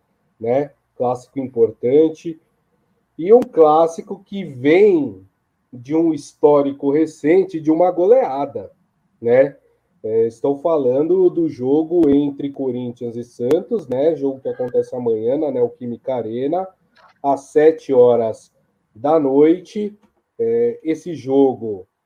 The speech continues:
como eu disse, vem aí, é, após uma goleada do Corinthians, quatro a zero, um jogo que o Santos foi catastrófico e o Corinthians foi muito bem, é, nessa partida, né? Eu a-, arrisco até a dizer que o Corinthians poderia ter vencido demais até,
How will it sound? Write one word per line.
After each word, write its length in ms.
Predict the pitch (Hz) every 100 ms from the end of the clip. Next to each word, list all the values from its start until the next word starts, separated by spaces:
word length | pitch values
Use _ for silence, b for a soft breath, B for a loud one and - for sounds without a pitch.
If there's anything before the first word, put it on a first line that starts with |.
| _ _ _
como 200 | 131 131
eu 120 | 131
disse, 520 | 107 120 117 110 110
vem 380 | 101 113 135 131
aí, 460 | 113 117 123 113 - _ _ _ _ 107
é, 340 | 104 104 104 107 - _
após 840 | 147 143 - 151 151 117 - _ _
uma 220 | 127 123
goleada 600 | 120 143 131 120 120 117 110
do 100 | 107
Corinthians, 760 | 113 101 110 143 156 180 165
quatro 380 | - 131 127 117
a 60 |
zero, 420 | 98 107 127 151 143
um 60 |
jogo 420 | 113 123 127 123 _
que 120 | 120
o 100 | 117
Santos 340 | - 117 117
foi 200 | _ 107
catastrófico 1200 | - 135 131 117 - 113 120 160 226 - 254 247 _ _ _ _ 139
e 80 |
o 100 | 165
Corinthians 540 | 165 160 135 170 208 -
foi 160 | 202
muito 560 | 175 160 175 226 269 330
bem, 440 | 233 151 151 160 - _ _ _ _
é, 460 | 120 123 123 123 123
nessa 320 | 127 123 135
partida, 760 | 160 156 - - 123 160 175
né? 340 | 120 117 139 139
Eu 340 | 104 101 101
a-, 340 | 107 107 90 101
arrisco 320 | 110 123 139
até 200 | - 117
a 80 | 123
dizer 280 | 156 127 135
que 60 |
o 60 | 147
Corinthians 340 | 151 147 151
poderia 360 | 156 139 139 143
ter 120 | 156
vencido 340 | 147 135 143
demais 500 | 156 269 139 175 135
até, 340 | 104 - 104